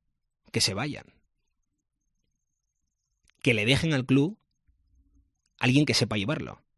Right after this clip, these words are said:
Ya contamos aquí en su día que los Hidalgo se reunieron con Lobato, se reunieron con Carlos Martín para ofrecerles formar una sociedad al cincuenta por ciento, para llevar el club entre todos. Bueno, pues la respuesta fue no. Y esto fue hace tiempo, ¿eh? Hace meses.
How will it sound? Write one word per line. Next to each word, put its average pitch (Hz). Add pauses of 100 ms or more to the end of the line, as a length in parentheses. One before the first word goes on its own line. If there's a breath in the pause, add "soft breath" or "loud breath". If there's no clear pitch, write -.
(360)
Ya 117
contamos 139
aquí 139
en 131
su -
día 123
que 135
los 90
Hidalgo 135 (300 loud breath)
se -
reunieron 113
con 117
Lobato, 160
se -
reunieron 110
con 113
Carlos 113
Martín 117
para 131
ofrecerles 123
formar 131 (340 loud breath)
una 127
sociedad 123
al 139
cincuenta 95
por 95
ciento, 135 (760)
para 95
llevar 107
el 123
club 160
entre 110
todos. - (100)
Bueno, 117
pues 95
la 117
respuesta 139
fue 117
no. 73 (680 soft breath)
Y 107
esto 107
fue 107
hace 127
tiempo, 117
¿eh? 143
Hace 123
meses. -